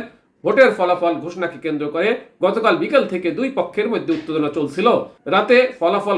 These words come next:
ঘোষণা করে ফেরার সময় মির্জা ফয়সাল আমিনের দিকে চেয়ার ছুড়ে মারেন বিক্ষুব্ধ নেতাকর্মীরা। এতে তার প্রাইভেট কারের সামনের ও পেছনের কাচ ভেঙে যায়। দ্রুত তাকে সেখান থেকে সরিয়ে নেওয়া হয়। এ সময় বিএনপির এক কর্মী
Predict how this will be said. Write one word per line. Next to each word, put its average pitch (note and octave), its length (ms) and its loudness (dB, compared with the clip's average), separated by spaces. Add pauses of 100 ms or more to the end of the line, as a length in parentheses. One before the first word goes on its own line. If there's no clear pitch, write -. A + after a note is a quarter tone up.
ঘোষণা A3+ 300 -4
করে E3 180 0
ফেরার D3+ 300 -4
সময় G#3 320 2
মির্জা G#3+ 320 4
ফয়সাল G#3 340 2 (100)
আমিনের F3 360 2
দিকে F3 180 -2 (100)
চেয়ার A3+ 260 2
ছুড়ে E3+ 260 0
মারেন G3+ 300 2
বিক্ষুব্ধ E3+ 320 -6 (120)
নেতাকর্মীরা। E3 520 0 (420)
এতে A3 200 4
তার F#3+ 180 4
প্রাইভেট F3 360 2
কারের E3 280 0
সামনের F3+ 340 0 (120)
ও D#3 40 -6 (100)
পেছনের A3+ 400 -2
কাচ D#3+ 120 0 (100)
ভেঙে D3 260 -2
যায়। G#4+ 180 4 (400)
দ্রুত A#3+ 160 -2 (100)
তাকে F#3+ 160 0 (100)
সেখান E3+ 300 0
থেকে E3 240 -4
সরিয়ে D#3 280 0
নেওয়া D3 200 -2
হয়। G3+ 220 4 (420)
এ - 20 10 (120)
সময় A3 300 2
বিএনপির E3+ 340 2 (100)
এক D#3 120 -8
কর্মী F#3 240 -4